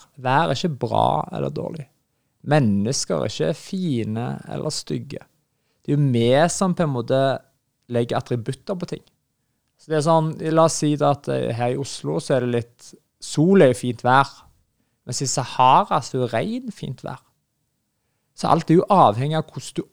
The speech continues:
oppfatter det. Men vi mennesker, vi har ganske mye sånn der oppfatning av hva som er bra og dårlig, hva som er fint og hva som er stygt. Men i realiteten så er det kun oppi hodet ditt det skjer. For verden,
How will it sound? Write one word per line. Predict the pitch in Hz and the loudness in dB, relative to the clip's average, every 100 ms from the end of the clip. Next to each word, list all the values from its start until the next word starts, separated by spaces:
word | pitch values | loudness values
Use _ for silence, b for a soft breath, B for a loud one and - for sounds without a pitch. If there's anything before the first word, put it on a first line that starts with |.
| - | -12
oppfatter | 254 _ - 226 - - | -12 _ -6 -4 -4 -8
det. | - _ _ _ _ _ - | -10 _ _ _ _ _ 0
Men | 160 | 2
vi | 175 202 | 4 4
mennesker, | 175 110 113 - 233 175 | 4 2 -2 -4 -4 -2
vi | 170 | -2
har | 220 | -2
ganske | 208 - | -4 -4
mye | 185 | -2
sånn | 165 175 | 0 0
der | 170 | 0
oppfatning | - - 185 175 175 | -2 -4 -6 -4 -4
av | 160 156 151 | 0 -2 -2
hva | 143 135 | 0 0
som | 160 | 0
er | |
bra | 147 - - 117 135 | -2 0 2 4 4
og | 139 | 4
dårlig, | 143 117 123 | 4 4 2
hva | 131 | -2
som | 147 | -6
er | - | -6
fint | 123 123 127 | -6 -6 -8
og | |
hva | 131 | -8
som | 120 135 | -8 -8
er | |
stygt. | - 226 - - _ _ _ _ _ - | -4 -4 -6 -20 _ _ _ _ _ -6
Men | 143 | 0
i | |
realiteten | 143 156 170 - 160 196 - 226 | 2 2 0 -2 -2 -2 -4 -6
så | 156 - | -4 0
er | 131 139 | 2 0
det | |
kun | - 135 135 | 0 -2 -2
oppi | - 143 | -4 -8
hodet | - _ 175 139 101 82 - 147 | -8 _ -2 0 2 0 -2 -2
ditt | 190 - _ - _ _ _ _ _ _ _ _ - | -2 -6 _ -20 _ _ _ _ _ _ _ _ -4
det | 147 | -2
skjer. | 143 202 208 _ _ _ _ _ _ _ _ | 0 -4 -8 _ _ _ _ _ _ _ _
For | 160 | 2
verden, | 135 147 208 220 202 151 | 6 6 4 -2 -4 -4